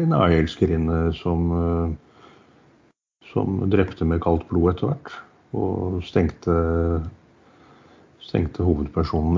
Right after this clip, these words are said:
inne i en kjeller, så han aldri kom seg ut igjen, og gikk ut i verden, og, og det går jo, det ender jo med det. De overtar, eh, og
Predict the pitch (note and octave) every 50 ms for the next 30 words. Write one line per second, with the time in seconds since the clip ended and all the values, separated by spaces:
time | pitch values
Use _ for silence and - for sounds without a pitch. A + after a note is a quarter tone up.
0 | E2 E2+ D#2 D2 D2+ D#2 D2+ D#2 D#2+ D#2 - F2+ D#2 D#2 E2 E2 - - - _
1 | _ _ _ _ _ _ _ _ _ - - F#2+ F2+ E2+ E2 D#2+ D#2 D#2 D#2+ D#2+
2 | D#2+ - - D#2+ D2+ D2 - - - - C3 - - - G2+ F#2+ - F#2+ F2 -
3 | F#2 F2 E2+ D2+ C#2+ D2 E2+ G2 G#2 G#2 G2+ F#2+ F#2 F#2 F#2 F#2 F#2 F#2 F#2 F#2+
4 | F#2+ F#2 F#2 F#2 F2+ - - - - - - - - _ _ _ _ _ _ _
5 | _ _ _ _ _ _ _ _ _ _ - C#3 C3 B2 A#2+ A2+ A2 A2+ A2+ A#2
6 | A2+ A#2 G#2+ A2 A2 A2+ A2 G#2 G2 F#2 F2+ F2 E2+ E2+ E2+ F2 F2+ F#2+ G2+ G#2
7 | G#2 F#2+ E2+ D2+ D2+ D#2+ G#2+ A2 E2+ D2 C2 - - _ _ _ - G#2+ G#2 G2
8 | G2 F2 E2+ E2 - - D2 D2 - E2+ E2+ E2+ F2 F#2 F#2+ - G1+ G1+ G1+ G1+
9 | G1+ G1+ G1+ G1+ G1+ - - - - - - - - - - - - - - -
10 | _ - - - - - - - - _ _ _ - A2